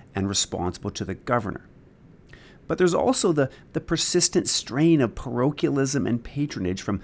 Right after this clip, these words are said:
colonial politicians too. If they gave over power to the executive,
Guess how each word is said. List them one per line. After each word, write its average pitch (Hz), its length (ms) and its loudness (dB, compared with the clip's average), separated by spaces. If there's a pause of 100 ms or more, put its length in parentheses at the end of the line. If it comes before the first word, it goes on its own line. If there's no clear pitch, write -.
(160)
colonial 113 480 2
politicians 95 640 -8
too. - 320 -2 (720)
If 143 120 -2
they 131 100 4
gave 151 340 6
over 131 220 0
power 127 360 0
to - 140 -8
the 104 80 -2
executive, 104 680 -2